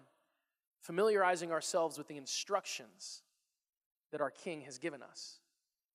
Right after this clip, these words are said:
And so what we're doing in this series is we're just diving into His teachings. We wanna know what He said. You know, when I,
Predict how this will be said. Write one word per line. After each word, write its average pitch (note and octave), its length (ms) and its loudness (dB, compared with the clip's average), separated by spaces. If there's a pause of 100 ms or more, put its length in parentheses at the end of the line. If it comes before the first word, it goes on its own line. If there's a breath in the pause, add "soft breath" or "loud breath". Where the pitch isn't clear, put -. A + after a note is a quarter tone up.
(680)
And C#3 80 -12
so - 100 -2
what E3 120 2
we're F#3 60 4
doing F#3 200 6
in E3+ 60 0
this E3 120 -2
series G3 320 2
is C#3 120 -10
we're F3 100 0
just G3 220 -4
diving D#3+ 320 -4
into D3 160 -10
His C3 160 -8
teachings. - 440 -12
We F#3+ 60 -2
wanna G3+ 180 -6
know D#3+ 120 -2
what D3+ 80 -2
He B2+ 80 -12
said. B2+ 420 -6 (2000)
You F3 80 -4
know, E3+ 60 4
when F#3+ 60 6
I, F#3+ 120 6